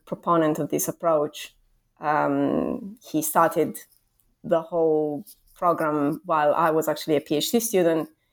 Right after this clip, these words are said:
And I think that's when I started working myself on the, on the topic. And then I,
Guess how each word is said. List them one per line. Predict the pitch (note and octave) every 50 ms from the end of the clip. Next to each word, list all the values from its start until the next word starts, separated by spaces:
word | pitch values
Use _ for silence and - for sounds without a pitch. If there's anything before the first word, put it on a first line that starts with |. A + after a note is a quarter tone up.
| _ _ _ _ _
And | D#3+ E3
I | D#3+
think | D#3+ - E3 D#3 D#3+ D#3 - -
that's | E3 D#3+ D#3+ -
when | E3 D#3+ D#3+
I | D3+ D3+ D3 D3 - - _ _ _ _ _
started | - - - F#3 F3+ E3+ F3 C#3+
working | C#3+ C#3 C3 C3+ - - D3+ C#3+
myself | C3+ C3+ - D#3 D3 C#3+ - -
on | D3+ C#3+ C3
the, | D3 D3+
on | - D#3+ D#3
the | D3+ D#3
topic. | - F3+ F3+ F3+ F#3 E3+ -
And | F3+ D#3+ D#3+
then | D#3+ D#3+
I, | D#3 D#3 D#3 D3+